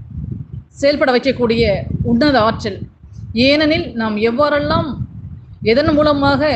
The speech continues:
உள்வாங்குகின்றோமோ, வெளியிடுகின்றோமோ, அந்த தன்மையை பொறுத்துத்தான் நம்முடைய எண்ண அதிர்வுகள் தான் இனிவரும் காலத்தை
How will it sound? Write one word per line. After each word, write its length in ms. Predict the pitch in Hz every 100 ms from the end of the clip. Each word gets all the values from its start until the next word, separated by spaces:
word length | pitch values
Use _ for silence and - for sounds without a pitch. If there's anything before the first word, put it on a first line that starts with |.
| 196 220
உள்வாங்குகின்றோமோ, 800 | 262 285 269 233 226 220 233 302 - - - - - - - - - _ - - -
வெளியிடுகின்றோமோ, 800 | 220 294 320 294 254 233 220 269 311 - - - - - - - -
அந்த 260 | 233 302
தன்மையை 480 | 277 262 302 339 339
பொறுத்துத்தான் 640 | 254 294 - 320 233 320 311 - - - - 226
நம்முடைய 760 | 240 269 262 233 220 196 175 - - -
எண்ண 300 | 220 294 381 330
அதிர்வுகள் 360 | 277 320 302 240
தான் 240 | 302 349
இனிவரும் 560 | 247 254 320 320 349 277
காலத்தை 420 | 247 262 -